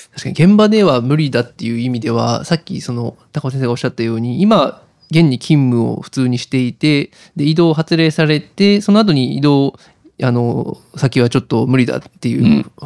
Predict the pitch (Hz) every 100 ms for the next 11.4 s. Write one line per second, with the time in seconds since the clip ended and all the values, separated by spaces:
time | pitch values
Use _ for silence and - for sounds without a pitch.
0 | - - - 131 127 123 - - _ -
1 | 127 120 120 120 120 117 - 120 120 120
2 | - 131 110 120 135 127 120 120 - 123
3 | 120 - - - - 180 131 - 139 143
4 | 131 123 - _ - 170 170 165 - -
5 | _ - 156 143 - _ _ _ _ -
6 | 135 139 135 - 147 151 160 160 - 117
7 | 123 - 214 247 226 220 208 214 175 123
8 | 120 180 - 175 135 151 - - 127 147
9 | 123 117 - - 123 - 180 120 185 -
10 | - 220 220 139 127 131 135 131 143 -
11 | - 135 123 -